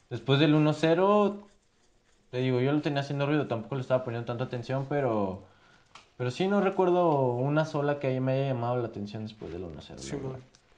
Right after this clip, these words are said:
Speaker 1: Como que León fue a eso también, o sea, metió el acelerador, metió el uno cero y dijo, "Pumas no tiene con qué, vamos a manejar el partido y vámonos de aquí con tres
Speaker 2: Puto
Speaker 1: puntos
Speaker 2: solazo, güey, ya
Speaker 1: que
Speaker 2: te
Speaker 1: nos
Speaker 2: sacó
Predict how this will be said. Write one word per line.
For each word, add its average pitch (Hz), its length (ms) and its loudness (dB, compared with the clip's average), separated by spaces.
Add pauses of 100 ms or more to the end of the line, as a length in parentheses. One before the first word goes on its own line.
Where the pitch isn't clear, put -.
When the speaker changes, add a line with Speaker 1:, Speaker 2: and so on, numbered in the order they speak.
Speaker 1:
Como 113 240 -6
que 123 120 0
León 120 340 4
fue 139 160 4
a 131 100 8
eso 165 380 0
también, 127 420 -4
o 135 80 -4
sea, 107 240 -4
metió 107 300 -2
el 131 80 0
acelerador, 123 560 0
metió 135 240 -2
el 135 60 -2
uno 139 180 -4
cero 151 360 0
y 156 60 2
dijo, 120 220 -4
"Pumas 139 260 -2
no 147 120 -2
tiene 143 200 -4
con 120 180 -10
qué, 170 160 -4
vamos 143 320 -2
a 104 380 0
manejar 113 420 0
el 135 100 0
partido 151 600 2
y 123 60 2
vámonos 123 440 0
de 107 40 -4
aquí 107 160 -8
con 123 180 -6
tres 131 160 0
Speaker 2:
Puto 147 180 0
Speaker 1:
puntos 151 280 4
Speaker 2:
solazo, 135 460 -4
güey, 160 220 -2
ya 139 60 -4
Speaker 1:
que 127 60 2
Speaker 2:
te 120 60 4
Speaker 1:
nos 117 160 4
Speaker 2:
sacó 135 120 4